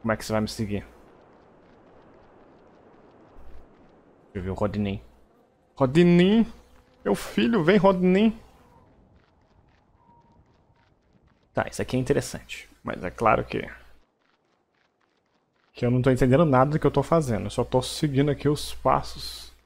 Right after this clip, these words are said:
aos pouquinhos. Ah, é claro que no próximo vídeo eu vou saber muito mais, porque eu vou fazer uma live. E eu faço sempre live, todos os dias, às nove horas,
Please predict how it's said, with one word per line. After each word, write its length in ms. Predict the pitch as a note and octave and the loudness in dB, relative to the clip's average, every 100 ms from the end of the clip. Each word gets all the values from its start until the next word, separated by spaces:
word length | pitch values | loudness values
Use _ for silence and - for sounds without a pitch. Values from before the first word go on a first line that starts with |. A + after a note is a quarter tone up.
| _ _ _ _ _ _ _ _ - | _ _ _ _ _ _ _ _ -4
aos 200 | C3 C3 | -2 0
pouquinhos. 760 | - E3 A#2 G2 - - - _ _ _ _ _ _ _ _ _ _ _ _ - | -2 -2 -2 -6 -8 -18 -20 _ _ _ _ _ _ _ _ _ _ _ _ -2
Ah, 140 | C3 | 0
é 80 | F#2+ | 0
claro 320 | - A#2 B2+ | 0 4 4
que 140 | B2 C3 | 4 0
no 100 | B2+ | 0
próximo 460 | B2+ B2+ - C3+ | 4 2 4 -2
vídeo 320 | A2+ A#2 B2 A2+ | 0 0 2 0
eu 40 | |
vou 120 | G#2 | -2
saber 240 | - G2+ G#2+ | -4 -2 0
muito 240 | A2 B2 | 0 -2
mais, 220 | G2+ G2+ | 0 -2
porque 260 | - G#2 - | -4 -10 -6
eu 40 | |
vou 80 | F#2+ | -8
fazer 240 | - F#2+ G2 | -6 -6 -4
uma 160 | F#2+ | -4
live. 420 | F#2+ F#2 G#2 G2+ - | -2 0 0 -2 -10
E 80 | G2+ | -10
eu 60 | F#2+ | -6
faço 300 | - G#2+ - | -2 -2 -4
sempre 440 | - A#2+ B2 A2 | -4 0 0 -2
live, 360 | F#2+ G2 G#2 - | -2 0 0 -4
todos 340 | - B2 A2+ | 0 0 2
os 100 | A2+ | -2
dias, 180 | F#2+ G#2+ | 2 0
às 60 | G2 | 0
nove 260 | G#2 G2 | -4 -2
horas, 440 | F#2+ G2+ G#2 - | -2 -2 -2 -8